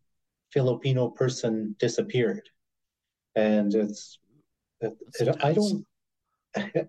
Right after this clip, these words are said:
Speaker 1: <laughs> it's not labeled as a comedy or a drama. It didn't have a <laughs> categorization, so it's gonna be interesting to see how this ends up.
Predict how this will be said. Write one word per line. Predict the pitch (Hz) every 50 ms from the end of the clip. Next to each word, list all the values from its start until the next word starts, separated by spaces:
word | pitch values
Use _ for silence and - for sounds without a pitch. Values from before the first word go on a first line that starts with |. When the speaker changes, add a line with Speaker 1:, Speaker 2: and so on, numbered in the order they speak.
| - _
Speaker 1:
<laughs> |
it's | - 139 139 -
not | 175 208 202 196
labeled | 165 170 202 196 185 156 156
as | 143 -
a | 139
comedy | 127 - - 156 180 180 170 165 156 151
or | 143 135
a | 123
drama. | 127 127 147 175 - 117 101
It | 101
didn't | 104 135 139 135 131
have | 123 139 147 151 131
a | 120
<laughs> | - - -
categorization, | 170 165 - - 175 - 139 127 120 113 135 165 208 202 202 - 101 -
so | - -
it's | - -
gonna | - 151 151 147
be | 131 131
interesting | 131 131 - - 131 - 135 123 117 117 - _ _ - - _ _ _ -
to | 117
see | 113 - 139 127
how | 127 123 120
this | 117 117 113 -
ends | 120 110 110 107 107 120
up. | 123 120 - -